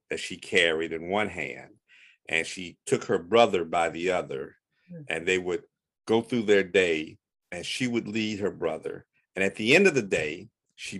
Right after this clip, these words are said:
Speaker 1: built a fire and pulled wheat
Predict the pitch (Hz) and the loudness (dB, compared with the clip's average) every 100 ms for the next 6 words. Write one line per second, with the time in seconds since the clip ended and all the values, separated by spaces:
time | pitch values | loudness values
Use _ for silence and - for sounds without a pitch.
0 | 85 127 143 170 160 - 92 71 65 98 | -4 6 6 6 -4 0 0 0 -6 -14
1 | - _ _ _ _ _ _ _ _ 92 | -20 _ _ _ _ _ _ _ _ 2
2 | 90 87 82 - 151 147 143 135 - _ | 2 2 -4 -4 2 4 4 0 -10 _
3 | _ - - 156 156 131 | _ -20 -8 0 0 0